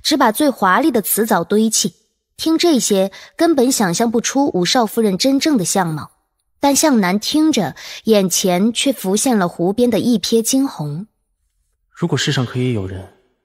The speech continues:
Speaker 2: 承受这些华丽的辞藻的话，只有他了吧？
Speaker 1: 向南心里又一惊，想到了当时那些护卫们的称呼，少夫人。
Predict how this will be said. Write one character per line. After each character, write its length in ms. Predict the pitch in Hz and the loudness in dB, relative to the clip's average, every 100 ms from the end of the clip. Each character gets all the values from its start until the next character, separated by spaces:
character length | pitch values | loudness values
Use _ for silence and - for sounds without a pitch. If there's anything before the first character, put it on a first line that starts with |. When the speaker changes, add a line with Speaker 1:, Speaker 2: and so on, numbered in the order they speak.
| _ _ _ _ - | _ _ _ _ -10
Speaker 2:
承 240 | - 104 | -4 -4
受 140 | 123 | -4
这 100 | 120 | -6
些 100 | 110 | -6
华 200 | 107 101 | -4 -4
丽 100 | 113 | -2
的 100 | 127 | -4
辞 200 | 110 - | -4 -6
藻 120 | 110 101 | -6 -6
的 100 | 104 | -8
话， 220 | 107 - - _ _ _ _ _ _ _ - | -12 -12 -20 _ _ _ _ _ _ _ -12
只 180 | - 156 | -4 -2
有 80 | 120 | -2
他 200 | - 95 | -4 -8
了 100 | - | -8
吧？ 100 | - _ _ _ _ _ _ _ _ _ _ _ _ | -20 _ _ _ _ _ _ _ _ _ _ _ _
Speaker 1:
向 260 | - 294 262 | -4 0 2
南 200 | 202 226 | 2 2
心 300 | - 294 285 | 2 2 2
里 180 | 202 - | 0 0
又 160 | 247 214 | 0 2
一 140 | 180 | 0
惊， 300 | - 208 214 _ _ - - | 0 0 -2 _ _ -20 -12
想 240 | - 214 214 | -2 0 2
到 80 | 294 | 2
了 140 | 240 | 2
当 200 | 277 294 | 2 2
时 320 | - 202 190 | 0 0 0
那 200 | 254 294 | 2 2
些 140 | 262 262 | 2 0
护 240 | - 311 | 2 2
卫 120 | 208 | 2
们 160 | 180 170 | 2 -2
的 80 | 160 | -4
称 320 | - 285 311 | -2 0 0
呼， 240 | - 147 _ _ | -4 -10 _ _
少 340 | - - 311 202 | -4 0 2 0
夫 240 | - 202 | 0 0
人。 160 | 175 | 0